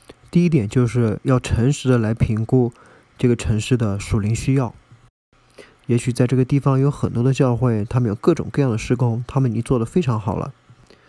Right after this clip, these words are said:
也许这个地方就不再适合你来执堂，你可能要去到其他的群体或者另外一个城市。所以你可以来评估究竟在这里还需要多少教会，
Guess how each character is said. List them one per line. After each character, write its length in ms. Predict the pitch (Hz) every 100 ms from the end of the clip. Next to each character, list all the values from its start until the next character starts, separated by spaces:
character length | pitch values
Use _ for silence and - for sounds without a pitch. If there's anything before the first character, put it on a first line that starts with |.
| _ _ _ -
也 160 | 127
许 180 | 127 123
这 140 | 123
个 80 | 123
地 140 | 117 127
方 280 | 127 117
就 120 | 117 123
不 160 | -
再 180 | 123 160
适 180 | - 135
合 160 | 120
你 280 | 117 104 - -
来 180 | - 107
执 220 | - 113
堂， 240 | - 104 - _ _ _
你 120 | - 117
可 120 | 117
能 100 | 101
要 140 | 113
去 120 | -
到 140 | 123 117
其 180 | - 123
他 80 |
的 140 | 139 139
群 260 | - 120
体 240 | 110 - 95
或 220 | 107 123
者 160 | 117 104
另 160 | 143
外 80 | 131
一 60 | 110
个 80 |
城 200 | 107 -
市。 220 | - - - _ - _ _ _ - - _ -
所 160 | -
以 40 | 139
你 80 |
可 100 | 127
以 60 | 143
来 160 | 127 127
评 260 | - 131
估 220 | 127 139
究 180 | 135 143
竟 260 | 135 135 123 -
在 160 | - 135
这 140 | 131
里 160 | 120 107
还 120 | 110
需 200 | 120 175
要 100 | 135
多 160 | 110 104
少 100 | 104
教 200 | - 113
会， 200 | 147